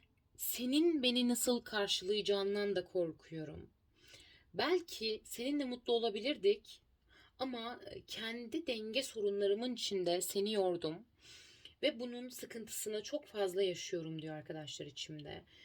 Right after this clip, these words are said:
"Ama o engeli kaldırmayı düşünüyorum." diyor.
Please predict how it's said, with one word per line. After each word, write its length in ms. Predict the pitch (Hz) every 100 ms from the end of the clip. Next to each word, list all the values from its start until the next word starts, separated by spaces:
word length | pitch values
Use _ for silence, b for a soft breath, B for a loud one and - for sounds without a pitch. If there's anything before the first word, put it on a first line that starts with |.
| B B B B -
"Ama 380 | 269 226 226 - _
o 100 | 233
engeli 480 | 247 220 208 185 180
kaldırmayı 680 | - 202 175 185 170 175 165
düşünüyorum." 640 | - - 160 156 151 156
diyor. 260 | 165 160